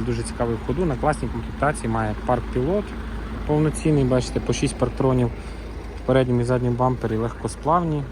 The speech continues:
денні ходові. А тут камера всіх асистентів, попередження про зіткнення, полоса і все решта, тобто дуже потужний по комплектації. А, має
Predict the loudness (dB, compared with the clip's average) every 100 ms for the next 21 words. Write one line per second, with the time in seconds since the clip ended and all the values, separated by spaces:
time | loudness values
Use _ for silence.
0 | -2 0 2 -2 -4 -2 -2 0 -2 -2
1 | -6 -12 -12 -12 -10 -8 -6 -4 -6 -8
2 | -2 0 0 -2 -4 -8 -8 -10 -10 -10
3 | -10 -10 -10 -10 -10 -8 -8 -8 -8 -8
4 | -10 -10 -10 -10 -10 -10 -10 -10 -10 -10
5 | -8 -8 -8 -8 -6 -6 -6 -8 -8 -8
6 | -8 -6 -6 -6 -8 -8 -8 -8 -10 -10
7 | -10 -8 -8 -8 -8 -8 -6 -6 -6 -6
8 | -6 -6 -4 -2 -2 -2 -4 -4 -6 -8
9 | -8 -8 -8 -8 -4 0 2 4 4 4